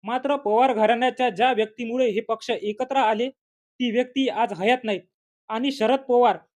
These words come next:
यांच्यासोबत जुळून घ्यायला फडणवीस तयार नसल्याचे लक्षात येत आहेत. पण पवार राजकारणातून निवृत्त होत नसतात.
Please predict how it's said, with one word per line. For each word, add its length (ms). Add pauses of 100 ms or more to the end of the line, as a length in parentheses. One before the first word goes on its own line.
यांच्यासोबत 680
जुळून 260
घ्यायला 320 (160)
फडणवीस 480
तयार 220
नसल्याचे 560
लक्षात 360
येत 160
आहेत. 120 (580)
पण 160
पवार 440
राजकारणातून 720
निवृत्त 340
होत 300
नसतात. 360